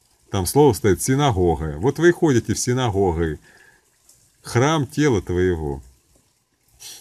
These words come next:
Все. А вы ходите в капище или в синагоге, куда вы там ходите? Вы ни в какие храмы не ходите.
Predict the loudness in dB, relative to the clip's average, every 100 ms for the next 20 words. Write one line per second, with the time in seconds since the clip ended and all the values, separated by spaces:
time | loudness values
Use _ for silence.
0 | -18 -12 -6 -4 -4 -8 -16 _ -2 0
1 | 4 2 2 -4 -4 0 0 -2 -6 -4
2 | -4 -4 -4 -4 -2 -2 -4 -6 -8 -6
3 | -4 -6 -10 -12 -6 -6 -6 -6 -6 -4
4 | -6 -2 -2 -2 -2 -6 -4 -2 -2 -4
5 | -10 -16